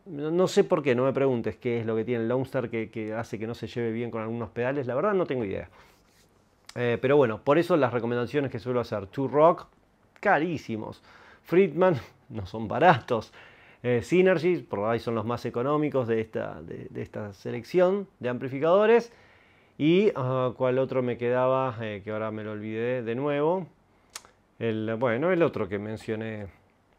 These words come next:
pff, recién y ya me <laughs> olvidé. Eh,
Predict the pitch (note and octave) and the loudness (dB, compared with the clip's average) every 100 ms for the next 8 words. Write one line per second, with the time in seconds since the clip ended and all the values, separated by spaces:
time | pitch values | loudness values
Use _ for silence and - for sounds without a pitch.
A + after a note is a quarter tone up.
0 | _ _ _ B2+ _ - - - - - | _ _ _ -20 _ -18 -14 -12 -12 -8
1 | A2 A#2 C#3+ C3 A#2 A#2 A2+ G2 A#2 A#2 | -4 -2 0 0 0 -2 -4 -6 -6 -6
2 | B2+ B2+ - - - - - - - - | -6 -6 -8 -18 -16 -16 -16 -18 -14 -8
3 | B2+ A#2 A2+ A2+ F2+ | -6 -6 -4 -6 -8